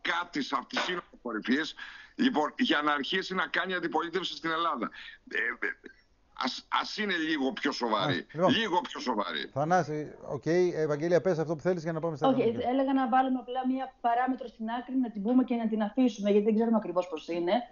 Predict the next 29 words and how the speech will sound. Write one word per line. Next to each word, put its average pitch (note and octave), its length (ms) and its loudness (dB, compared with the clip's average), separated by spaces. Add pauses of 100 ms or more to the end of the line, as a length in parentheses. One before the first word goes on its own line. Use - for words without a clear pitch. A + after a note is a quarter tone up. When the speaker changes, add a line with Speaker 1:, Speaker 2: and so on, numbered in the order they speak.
(260)
Speaker 3:
Αλλά G#3 180 8
είναι C4 100 10
η C#4 40 6
παράμετρος A#3+ 520 2
αυτή - 140 -16
που G#3+ 120 -12
λέει G3 400 -2 (180)
ότι, F#3+ 480 -2 (260)
ε, F3 100 -4
ο F#3 160 4
Ερντογάν, G#3 840 2
ε, F#3+ 140 -8
βγάζει A#3 460 2
συνάλλαγμα, G3 960 -2 (220)
ε, F#3 380 4
προς G#3 180 2
την F#3+ 140 -4
Αμερική F#3+ 760 2
για A3 260 8
την G#3 100 4
περίπτωση C#4+ 540 4 (100)
που F#4 400 6
χάσει. G#3+ 560 4 (340)
Δεν C#4 140 0
Speaker 2:
Ναι. A3 60 2
Speaker 3:
ξέρω G3 220 2
τι F#3 100 -8
σημαίνει F#3 340 -8
αυτό. C4+ 440 -2